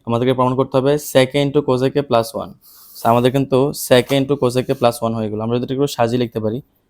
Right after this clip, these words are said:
sec আগে ছিল, sec আগে লিখলাম, এরপর হচ্ছে cosec ছিল, cosec লিখলাম, প্লাস ওয়ান।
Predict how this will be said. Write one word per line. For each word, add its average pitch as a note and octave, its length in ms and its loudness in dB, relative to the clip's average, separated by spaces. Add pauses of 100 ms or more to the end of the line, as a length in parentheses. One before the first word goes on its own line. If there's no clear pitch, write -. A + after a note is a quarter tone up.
(320)
sec A#2+ 220 4
আগে B2 180 2
ছিল, B2+ 100 -2
sec C3 220 -2
আগে A#2 140 0
লিখলাম, A#2+ 300 -2 (720)
এরপর A#2 260 -2
হচ্ছে A#2+ 240 -2
cosec A#2 240 0 (100)
ছিল, B2+ 140 -2 (140)
cosec A#2 280 0
লিখলাম, C#3 220 -4
প্লাস A2+ 300 -2
ওয়ান। G#2 160 -8